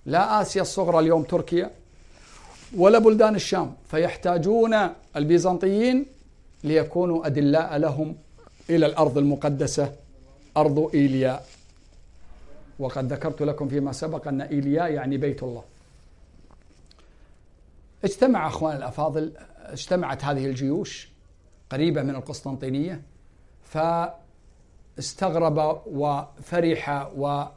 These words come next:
آه، آه، حصل عنده نوع من التردد، وهو، آه، الإمبراطور البيزنطي في القسطنطينية، لأنه يخشى من احتلالهم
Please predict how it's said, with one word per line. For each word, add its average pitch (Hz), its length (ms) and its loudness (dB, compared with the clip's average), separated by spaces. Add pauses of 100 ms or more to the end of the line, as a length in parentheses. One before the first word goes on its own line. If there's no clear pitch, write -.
(140)
آه، 135 840 -8 (420)
آه، 127 240 -8
حصل 160 400 -2
عنده 151 460 0
نوع 165 180 0
من 160 140 0
التردد، 156 640 -2 (640)
وهو، 139 520 -2 (100)
آه، 131 240 -6
الإمبراطور 143 760 -2
البيزنطي 143 640 -2
في 135 360 -2 (180)
القسطنطينية، 143 800 -2
لأنه 151 560 -2
يخشى 170 420 -2
من 160 140 0
احتلالهم 185 920 0